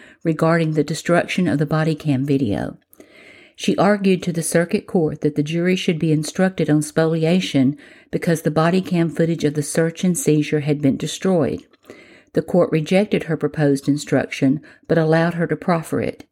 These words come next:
It reads as follows. If you find that the state intentionally lost, destroyed, or failed to preserve body cam footage that the state knew or should have known would be evidence in this case, you may infer, but are not required to infer,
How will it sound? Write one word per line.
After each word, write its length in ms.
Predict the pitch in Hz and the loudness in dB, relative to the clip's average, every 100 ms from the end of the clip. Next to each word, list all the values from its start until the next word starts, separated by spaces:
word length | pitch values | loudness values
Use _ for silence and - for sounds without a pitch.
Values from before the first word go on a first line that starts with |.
| _ _ _ - | _ _ _ -4
It 200 | 175 175 | -2 0
reads 300 | 180 175 165 | 0 0 0
as 200 | 156 - | -2 0
follows. 680 | 151 139 117 98 - - - _ - _ - _ | 0 0 -2 -4 -8 -14 -16 _ -20 _ -20 _
If 240 | - 180 254 | -2 2 2
you 100 | 254 | 2
find 340 | 226 180 170 | 2 0 0
that 140 | 160 | -2
the 80 | 151 | -2
state 360 | 151 - 160 156 | -2 2 2 2
intentionally 800 | 147 151 - 196 - - 139 131 | 0 0 -2 -2 -4 -4 0 0
lost, 500 | 151 156 175 185 - - | 2 2 0 -4 -12 -8
destroyed, 640 | 185 185 - 156 151 143 | -6 -4 0 2 2 0
or 120 | - 147 | 0 -4
failed 360 | - 156 175 | 0 0 2
to 80 | 202 | -2
preserve 460 | 175 160 151 147 147 | -2 -2 0 0 0
body 240 | 160 165 | -2 -2
cam 320 | 156 156 139 | -2 0 0
footage 480 | 139 139 127 139 - - - - - | 0 2 2 0 -4 -18 -20 -10 -2
that 160 | 147 | 0
the 80 | 151 | -2
state 380 | 147 160 151 147 | -2 2 2 2
knew 340 | 175 190 196 | 0 2 0
or 140 | - 151 | -2 -2
should 240 | - 240 | 0 0
have 160 | 226 160 | 0 0
known 340 | 147 135 143 | 2 2 2
would 140 | 151 | 2
be 180 | 147 143 | 2 0
evidence 460 | 165 170 160 131 - | 0 -2 -2 -2 0
in 100 | 139 | 0
this 220 | 127 - | 0 -4
case, 560 | - 185 151 - - - - - - - _ | -6 -2 0 -2 -6 -16 -20 -20 -20 -20 _
you 140 | - 175 | 0 2
may 240 | 165 175 | 2 2
infer, 640 | - 202 - 214 147 139 | 0 0 0 2 2 0
but 200 | 139 156 - | 0 0 2
are 160 | 156 | 2
not 200 | 160 - | 2 -2
required 540 | 151 151 - 190 196 190 | -4 -6 -2 0 0 0
to 160 | 156 | 2
infer, 560 | 139 139 131 127 131 | 2 2 0 0 -2